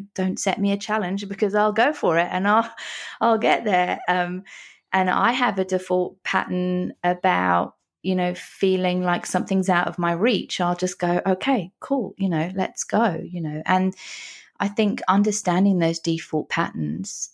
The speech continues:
um, i-, is really, uh, the, the way in which we understand how, how to manage ourselves and, and where we are in choice and where it helps us,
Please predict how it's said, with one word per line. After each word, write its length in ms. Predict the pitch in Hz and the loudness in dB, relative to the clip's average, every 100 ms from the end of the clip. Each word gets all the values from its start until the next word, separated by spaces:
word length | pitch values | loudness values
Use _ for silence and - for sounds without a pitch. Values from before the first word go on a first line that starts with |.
| - | -8
um, 600 | 165 165 160 160 156 160 _ _ _ _ _ _ | -6 -4 -4 -4 -6 -8 _ _ _ _ _ _
i-, 140 | 185 - | -2 2
is 180 | 180 170 | 0 4
really, 380 | 190 180 170 - | 2 2 0 -2
uh, 340 | - - - - - | -4 -2 -4 -4 0
the, 240 | 170 160 | 2 2
the 240 | 196 214 | 4 4
way 440 | 185 180 175 151 156 160 | 4 4 2 0 0 0
in 140 | 156 | 0
which 200 | 151 - | 0 0
we 60 | 160 | 0
understand 560 | 147 151 - 151 156 | 2 0 -2 -2 -2
how, 540 | 160 - 165 160 160 - _ | -4 -4 -4 -4 -6 -12 _
how 280 | - - 170 | -4 0 0
to 140 | 170 160 | 0 -2
manage 400 | 160 156 151 - | 0 0 0 -4
ourselves 640 | - - 76 76 - - | -4 -2 0 -2 -4 -4
and, 240 | 160 160 - - | -2 -2 -6 -4
and 220 | 160 151 | -2 2
where 260 | 165 175 185 | 4 4 4
we 180 | 170 156 | 4 2
are 140 | 151 | 2
in 140 | 147 | 0
choice 420 | 147 156 151 151 151 | -2 0 -2 -2 -4
and 180 | 147 | -4
where 340 | 147 143 151 - | -2 -2 -2 -4
it 120 | - - | -8 -2
helps 380 | 160 160 - | 0 0 0
us, 260 | 233 262 | 0 2